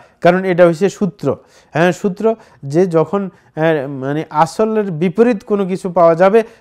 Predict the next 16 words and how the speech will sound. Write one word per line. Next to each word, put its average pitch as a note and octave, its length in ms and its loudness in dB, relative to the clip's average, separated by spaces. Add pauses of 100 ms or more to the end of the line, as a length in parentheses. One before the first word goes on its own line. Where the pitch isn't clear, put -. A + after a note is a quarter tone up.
(120)
নাকল F3 480 4 (100)
যেটাকে D#3+ 320 2
বলা C3+ 260 2
হয় C3 140 2 (120)
আরবি C#3+ 240 2
ভাষায়, C#3 380 -2 (280)
হ্যাঁ, F#3+ 180 2 (140)
সেটা F#3 220 0 (100)
আসলে A3 260 -4 (400)
তখন F3 240 2
সেটাই D#3 340 -2
গ্রহণযোগ্য। B2+ 500 -6
স্বাভাবিকের E3+ 600 0
বিপরীতটাই G#3+ 640 0 (400)
আপনার D#3+ 260 -4
গ্রহণযোগ্য C3+ 500 -4